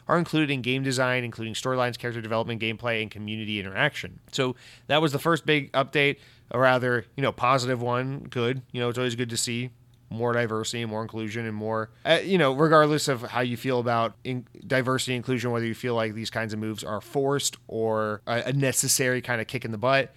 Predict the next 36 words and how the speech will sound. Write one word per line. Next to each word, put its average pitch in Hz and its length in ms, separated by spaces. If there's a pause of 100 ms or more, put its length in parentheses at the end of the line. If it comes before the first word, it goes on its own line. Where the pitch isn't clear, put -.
there's 139 220
no 147 140
denying 127 340
that 117 80
this 110 140
is 110 80
a 110 100
well-intended 104 540
move 127 320
that 107 240 (180)
probably 127 300
serves 117 280
to 113 120
benefit 104 320
in 107 40
the 104 80
long 104 200
run. 104 200
So 101 360
whatever. 104 580
This 120 160
is 123 140
good. 127 400
Good. 120 240 (180)
Good 110 140
for 110 60
them. - 220
Here's 214 240
the 208 80
second 190 300
part 170 180
that's 127 160
not 143 220
as 131 160
fun. 113 360
<laughs> - 60